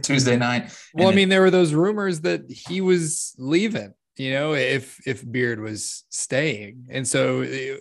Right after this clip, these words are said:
Speaker 2: I mean, there was, like I said, there may have been something, I don't know, but, uh, it was,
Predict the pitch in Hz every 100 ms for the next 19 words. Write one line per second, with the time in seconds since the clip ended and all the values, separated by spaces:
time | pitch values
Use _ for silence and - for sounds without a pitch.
0 | - 131 135 135 135 120 - - 120 110
1 | 110 101 131 151 156 147 131 - 131 110
2 | 101 104 113 120 120 113 107 _ - 104
3 | - _ _ - - - - - _ -
4 | - 101 95 87 _ _ _ - - 127
5 | 131 113 -